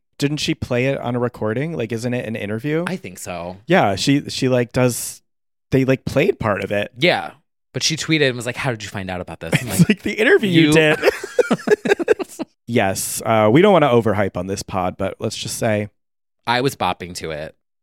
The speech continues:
Speaker 1: We were bopping. Fans of Sacrifice will be very happy.
Speaker 2: Yeah.
Speaker 1: Well, speaking of B Bs.
Speaker 2: <gasps> From B B to Baby.
Speaker 1: To Bobby.
Speaker 2: Bobby.
Speaker 1: Lindsay.
Speaker 2: <laughs> That all rhymed.
Speaker 1: <laughs>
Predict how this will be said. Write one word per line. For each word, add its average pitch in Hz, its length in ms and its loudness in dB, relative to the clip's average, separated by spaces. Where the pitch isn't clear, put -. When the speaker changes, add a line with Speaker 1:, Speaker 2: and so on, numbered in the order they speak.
Speaker 1:
We 107 120 -2
were 101 100 -2
bopping. 90 500 -6
Fans 120 260 0
of 127 60 -4
Sacrifice 110 600 -2
will 98 80 -8
be 101 100 -6
very 82 220 -6
happy. - 320 -10
Speaker 2:
Yeah. 82 280 -2
Speaker 1:
Well, 92 260 -8
speaking 143 340 -6
of 156 140 -6
B 104 140 0
Bs. 101 680 -4
Speaker 2:
<gasps> - 840 -20
From 123 160 -6
B 123 160 0
B 127 240 -2
to - 180 -6
Baby. 107 880 0
Speaker 1:
To - 100 -8
Bobby. 92 1000 -6
Speaker 2:
Bobby. 107 760 -2
Speaker 1:
Lindsay. 110 1040 0
Speaker 2:
<laughs> - 40 -2
That - 180 0
all 123 260 -2
rhymed. 113 580 0
Speaker 1:
<laughs> 185 420 -4